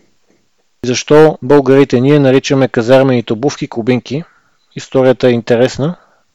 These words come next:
Всички знаем, че кубинката представлява висока военна обувка, която обхваща глезена здраво, има дебела гумена подметка и характерен грайфер. И съвременният вариант, който познаваме,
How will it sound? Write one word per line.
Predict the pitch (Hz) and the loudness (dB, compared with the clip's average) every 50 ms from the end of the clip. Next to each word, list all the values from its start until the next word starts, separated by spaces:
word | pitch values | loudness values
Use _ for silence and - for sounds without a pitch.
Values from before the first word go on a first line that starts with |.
| _ _ _ _ _ _ _ _ - - _ _ _ _ _ _ _ _ _ _ _ _ _ _ _ _ _ _ _ _ _ _ | _ _ _ _ _ _ _ _ -20 -20 _ _ _ _ _ _ _ _ _ _ _ _ _ _ _ _ _ _ _ _ _ _
Всички | - 160 156 - - 131 | -6 -6 -6 -4 -4 -2
знаем, | 123 147 156 160 | 0 2 2 2
че | - - 147 | 2 -2 -2
кубинката | - 135 135 160 156 - 156 - - - | -2 -2 0 0 0 0 -2 -2 -4 -4
представлява | - 156 143 - - - 123 131 151 156 156 160 147 | -2 -2 -2 -2 -2 -2 0 2 4 4 4 4 2
висока | 139 131 - 156 151 - 143 | 0 -2 0 -2 0 0 0
военна | 123 120 135 135 135 131 123 | 0 2 2 2 4 2 0
обувка, | 113 107 139 160 - - - 170 | 0 0 -2 -4 -4 -4 -6 -4
която | - 147 143 147 - 151 | -2 0 0 0 0 -2
обхваща | 139 - - 143 147 143 - - 147 | -4 -2 0 0 0 0 -2 -4 -4
глезена | 127 113 131 143 143 127 117 113 110 117 113 | -2 2 4 4 4 2 0 -2 -2 -2 -4
здраво, | 113 107 120 110 107 104 107 147 185 185 _ _ _ _ _ _ _ _ _ _ _ _ _ _ _ - | -4 -2 -2 -2 -2 -2 -2 -4 -6 -6 _ _ _ _ _ _ _ _ _ _ _ _ _ _ _ -18
има | - 123 120 120 117 | -12 -8 -6 -4 -2
дебела | 110 120 110 127 135 139 135 123 | -2 0 2 4 4 4 4 4
гумена | 113 135 135 135 127 123 - | 2 2 2 2 2 0 0
подметка | - 117 101 113 110 104 - - - - 175 185 - _ _ _ _ _ _ - | -2 -6 -6 -4 -6 -6 -8 -8 -8 -6 -6 -6 -8 _ _ _ _ _ _ -8
и | - 131 127 131 127 | -4 -2 0 0 0
характерен | - - 135 135 127 - - - 147 151 151 147 | 2 4 4 4 4 2 2 2 4 4 4 4
грайфер. | 139 139 135 120 110 - 117 123 165 175 - _ _ _ _ _ _ _ _ _ _ _ _ - | 4 4 4 2 2 -2 -8 -10 -10 -12 -16 _ _ _ _ _ _ _ _ _ _ _ _ -8
И | 131 131 | -8 -6
съвременният | - - 120 113 139 160 170 170 160 156 143 131 | -4 -2 0 2 4 4 4 4 4 4 4 4
вариант, | 131 135 139 135 127 | 4 4 4 2 0
който | - 131 123 - - 120 110 104 101 - - _ _ _ _ _ _ _ | 0 -2 -2 -2 -4 -6 -6 -6 -8 -10 -14 _ _ _ _ _ _ _
познаваме, | - 127 113 104 123 127 127 127 123 110 104 113 139 180 202 | -8 -8 -6 -4 0 2 2 4 2 2 0 -2 -4 -6 -6